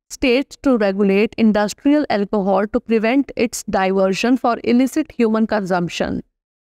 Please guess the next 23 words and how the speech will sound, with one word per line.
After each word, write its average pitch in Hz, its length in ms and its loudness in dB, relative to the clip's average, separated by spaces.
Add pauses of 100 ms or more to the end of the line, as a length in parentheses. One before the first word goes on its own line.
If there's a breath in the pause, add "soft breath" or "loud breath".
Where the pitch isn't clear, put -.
Case 254 340 0
law, 196 200 0
Synthetics 233 680 -2
and 220 240 2
Chemicals 208 520 0
Limited 196 380 -2
versus 202 420 0
State 214 280 -2
of 208 160 -4
U 202 180 2
P, 226 200 0
nineteen 214 480 0
ninety. 175 520 -4 (300)
This 277 180 -4
case 302 240 0
previously 262 680 0
differentiated 226 880 -2
between 220 400 0
industrial 220 680 0
alcohol 202 640 -2
and 208 180 -2
potable 233 460 -2
alcohol, 196 640 -2